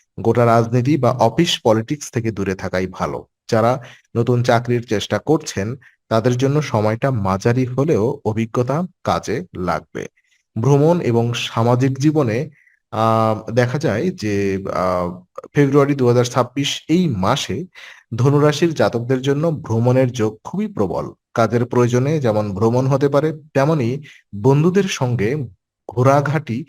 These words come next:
বা আনন্দ ভ্রমণের সুযোগও আসবে। এই ভ্রমণগুলো আপনার মানসিক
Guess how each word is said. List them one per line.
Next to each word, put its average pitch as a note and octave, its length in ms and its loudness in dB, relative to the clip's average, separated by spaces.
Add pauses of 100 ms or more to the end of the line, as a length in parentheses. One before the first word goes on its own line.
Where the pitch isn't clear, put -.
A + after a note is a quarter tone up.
(340)
বা A#2 160 4
আনন্দ B2 680 2
ভ্রমণের G2+ 500 -2
সুযোগও A2 600 -4
আসবে। F2 400 -6 (160)
এই B2+ 160 2
ভ্রমণগুলো C3+ 560 0
আপনার G#2 420 -2
মানসিক G2 400 -4